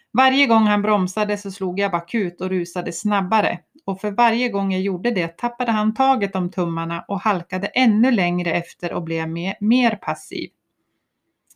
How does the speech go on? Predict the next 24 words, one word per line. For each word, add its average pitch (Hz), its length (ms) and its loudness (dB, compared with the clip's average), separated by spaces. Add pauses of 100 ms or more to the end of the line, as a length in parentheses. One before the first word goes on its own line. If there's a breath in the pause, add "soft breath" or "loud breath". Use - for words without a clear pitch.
(560 soft breath)
Jag 233 160 -2
gav 285 260 6
egentligen 196 460 2
inte 196 200 -2
honom 180 360 0
chansen 233 640 0
att 175 180 -8
dela 208 440 2
arbetsbördan 175 800 -2
hemma. 190 500 -2 (260)
Det 208 80 -4
gick 214 280 -2
mycket 240 400 0
snabbare 175 500 -2
när 170 120 -4
jag 190 160 -2
gjorde 170 340 -4
det 175 220 -6
och 185 80 -4
det 180 80 -2
blev 170 200 -2
på 175 160 -4
mitt 208 320 0
sätt. - 340 -10